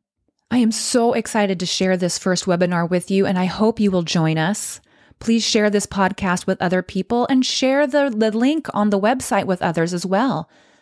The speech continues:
The more people coming together in one place, the better. The bigger the vibration, the energy will radiate. It'll empower and inspire and motivate. If you're lacking motivation,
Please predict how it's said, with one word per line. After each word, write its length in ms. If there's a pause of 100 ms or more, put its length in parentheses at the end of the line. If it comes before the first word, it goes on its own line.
(140)
The 80
more 240
people 340
coming 380
together 400
in 220
one 200
place, 560 (540)
the 100
better. 540 (320)
The 80
bigger 340
the 140
vibration, 640
the 220
energy 680 (360)
will 420 (320)
radiate. 1040 (540)
It'll 240
empower 680
and 180
inspire 1040 (380)
and 320
motivate. 800 (480)
If 180
you're 120
lacking 480
motivation, 840